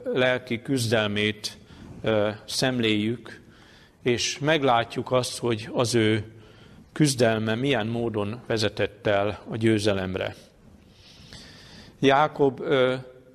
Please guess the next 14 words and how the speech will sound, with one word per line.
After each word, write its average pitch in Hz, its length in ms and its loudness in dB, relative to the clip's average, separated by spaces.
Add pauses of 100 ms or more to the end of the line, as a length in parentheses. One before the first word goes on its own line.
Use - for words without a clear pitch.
az 123 140 0
ő 123 140 6
családjával, 113 1080 2 (280)
az 117 200 -4
ő, 107 300 2 (720)
ö, 156 180 -6
állataival, 113 920 0
barmaival 107 960 0 (220)
hazafelé 117 560 0
tartott 113 540 -2
húsz - 260 -4
évi 113 260 2
távollét 113 680 -2
után, 117 540 -2